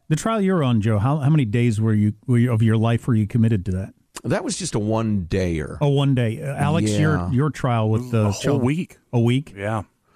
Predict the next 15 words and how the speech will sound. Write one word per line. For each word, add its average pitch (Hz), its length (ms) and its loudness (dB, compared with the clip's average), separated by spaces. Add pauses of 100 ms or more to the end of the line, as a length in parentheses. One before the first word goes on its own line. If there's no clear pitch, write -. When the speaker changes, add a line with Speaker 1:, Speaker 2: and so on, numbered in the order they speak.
(240)
Speaker 2:
Yeah, 123 220 0
but 127 180 -4 (100)
the 131 140 0
other 262 220 -2
trial 90 320 -4
that 90 100 -4
I 85 80 -4
was 85 140 -4
on, 87 200 -4
which 90 160 -6
was 101 140 -2
a 95 80 0
domestic 98 480 -4
violence 104 500 -4
thing, 85 340 -4